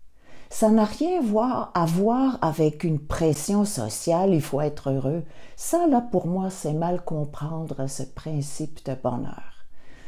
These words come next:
d'état, au fond, et d'état pur de notre être. C'est faire à semblant qu'on est heureux, se mettre de la pression,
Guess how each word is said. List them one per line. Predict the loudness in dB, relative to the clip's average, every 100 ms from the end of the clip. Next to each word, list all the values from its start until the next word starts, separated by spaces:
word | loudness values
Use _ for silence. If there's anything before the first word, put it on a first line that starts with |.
| -2
d'état, | 2 2 2 -4 -4 -6 -4
au | -4
fond, | 0 -2 -2 -8 -4 -2
et | 0
d'état | 4 4 2 -4 -4 -8 -12 -16 -12
pur | 2 6 6 6 2 -2 -10 -14 -2
de | 0
notre | 2 0 -4 -10 -8
être. | -6 -6 -8 -10 -12 -10 -12 -12 -18 -18 -20 -20 -12
C'est | -2 2 4 2
faire | 0 0 0
à | -2
semblant | -2 -2 0 0 2 0
qu'on | -2 0 0
est | 0 -2
heureux, | 0 2 2
se | 2
mettre | -2 -2 -2
de | -2
la | -4
pression, | -6 -2 -2 -2 -2 4 4